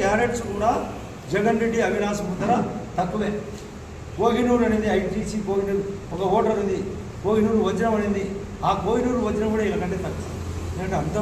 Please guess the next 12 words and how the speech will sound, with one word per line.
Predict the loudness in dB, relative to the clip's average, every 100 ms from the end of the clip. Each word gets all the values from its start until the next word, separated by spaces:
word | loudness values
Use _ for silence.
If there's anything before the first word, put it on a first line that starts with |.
| 2
గోల్డ్, | 2 2 0 -2 -6 -8 -8 -8 -8 -6
అంత | -4 -2 0
క్యారెట్స్. | 0 0 -4 -6 -8 -10 -10 -10 -10 -10 -4
అబ్బా, | -4 2 4 4 0 -8 -10 -10 -8 -4 0
ఎన్ని | 2 2 0
ఎత్తినాడో | 2 4 4
అన్ని | 4 2
ఎత్తినాడు. | 0 -2 -2 -6 -6 -4 -4 -4 -4
మన | 0 2
పల్లె | 2 2
భాషలో | 2 0 -2 -4 -6 -8 -8 -2 0
ఎత్తురా | 0 2 4